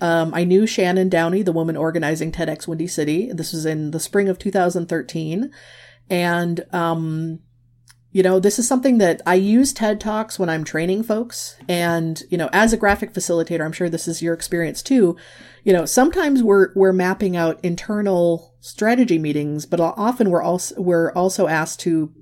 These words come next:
uh, map out presentations. So we get, like, the best education on speaking. You know, who's cle-, who's clear, who's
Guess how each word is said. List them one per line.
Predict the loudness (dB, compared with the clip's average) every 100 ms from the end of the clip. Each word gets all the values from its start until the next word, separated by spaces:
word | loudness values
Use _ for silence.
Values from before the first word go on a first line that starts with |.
| -12 -8
uh, | -6 -2
map | -2 -2
out | -4 -4
presentations. | -4 -4 -4 -4 -2 -4 -8 -14 -18 -20 -20 -20 -8
So | 2 6 6
we | 6 4 2
get, | 0 2 2 -2 _
like, | -2 -2 -2 -2
the | -2
best | -2 -2 0 0 -2 0
education | 0 0 -2 2 2 2 -2 -4 -6 -6
on | -4 -4
speaking. | -4 -2 -2 -2 -10 -18 _ _ _ _ -6
You |
know, | -4 0
who's | 6 6 6
cle-, | -2 -2 0 0
who's | 2 2
clear, | 0 0 4 6 6 4 2
who's | 2 2 4 2 -2